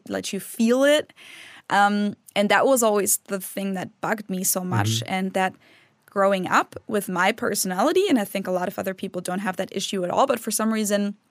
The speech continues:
Speaker 1: I just always felt that on, like, a subconscious level.
Speaker 2: Mm-hmm.
Speaker 1: This, like,
Speaker 2: Yeah.
Speaker 1: that I always felt like I had to a, a little bit,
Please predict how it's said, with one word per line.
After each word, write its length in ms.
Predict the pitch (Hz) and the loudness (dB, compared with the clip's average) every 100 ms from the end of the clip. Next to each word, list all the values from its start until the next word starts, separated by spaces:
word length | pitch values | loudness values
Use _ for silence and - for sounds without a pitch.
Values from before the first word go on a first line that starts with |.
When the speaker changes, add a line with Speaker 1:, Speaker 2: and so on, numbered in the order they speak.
| _ _ _ _ | _ _ _ _
Speaker 1:
I 100 | 208 | -2
just 140 | 208 226 | 0 2
always 300 | 214 208 - | 4 2 0
felt 300 | - 202 208 | 0 0 2
that 180 | 226 | 0
on, 160 | - 196 | 2 -2
like, 160 | 185 185 | -4 -4
a 60 | |
subconscious 840 | 190 - - 196 - 202 208 - - | -2 0 2 0 -2 -4 -4 -2 -2
level. 420 | 92 90 - 120 | 0 0 2 2
Speaker 2:
Mm-hmm. 220 | 110 123 | 2 -2
Speaker 1:
This, 260 | 127 104 - | -2 -2 0
like, 380 | - - - - | 2 0 -2 2
Speaker 2:
Yeah. 120 | 156 | 2
Speaker 1:
that 120 | 160 | 4
I 20 | |
always 300 | 208 233 330 | 4 6 4
felt 200 | - 294 | 4 6
like 160 | 285 277 | 6 4
I 60 | 262 | 4
had 160 | 254 | 2
to 140 | 254 247 | 0 -2
a, 320 | - - - | -2 0 0
a 20 | |
little 220 | 233 254 | 2 2
bit, 300 | 214 226 220 | 2 0 -2